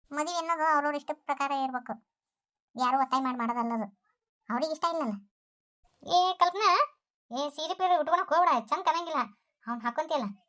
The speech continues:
ಅವನ ಹಾಕೋ. ಆ ಅಂಗ್ಯಾಗನ ಭಾಳ ಚಂದ ಕಾಣ್ತೀನಿ ನೀನು. ಹಾಕೊಂಡಿದ್ದೆ ಎಷ್ಟು ಸಲ ಹಾಕೋಬೇಕು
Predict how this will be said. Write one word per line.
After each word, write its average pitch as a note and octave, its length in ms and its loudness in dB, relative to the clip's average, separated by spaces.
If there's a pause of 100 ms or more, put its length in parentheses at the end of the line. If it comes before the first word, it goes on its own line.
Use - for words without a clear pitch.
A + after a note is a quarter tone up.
(140)
ಅವನ A3+ 160 -4
ಹಾಕೋ. C4+ 220 -2 (320)
ಆ B3 200 -4
ಅಂಗ್ಯಾಗನ C4 340 -2
ಭಾಳ B3+ 160 4
ಚಂದ C4 200 -4
ಕಾಣ್ತೀನಿ C4+ 360 -2
ನೀನು. B3+ 120 -4 (1080)
ಹಾಕೊಂಡಿದ್ದೆ B3+ 380 0
ಎಷ್ಟು B3 160 0
ಸಲ B3 120 2
ಹಾಕೋಬೇಕು A#3+ 560 -2